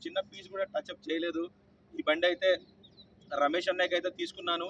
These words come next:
ఈ బండి నేను, ఆ, మా అన్నయ్య వాళ్ళకైతే నేను ఎనిమిది లక్షల ఇరవై వేల రూపాయలకైతే ఇప్పించాను.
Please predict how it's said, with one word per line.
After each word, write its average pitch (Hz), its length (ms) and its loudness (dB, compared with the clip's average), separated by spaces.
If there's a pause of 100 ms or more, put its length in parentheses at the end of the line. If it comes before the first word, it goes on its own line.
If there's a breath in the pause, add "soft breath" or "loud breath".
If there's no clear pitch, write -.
ఈ 147 60 0
బండి - 280 0
నేను, 202 360 -2 (460)
ఆ, 156 60 4 (920)
మా 147 400 2
అన్నయ్య 185 220 4
వాళ్ళకైతే 196 440 4
నేను 196 160 -2
ఎనిమిది 180 380 0
లక్షల 190 540 6 (360)
ఇరవై 180 220 6
వేల 196 160 6
రూపాయలకైతే 190 540 4
ఇప్పించాను. 175 560 2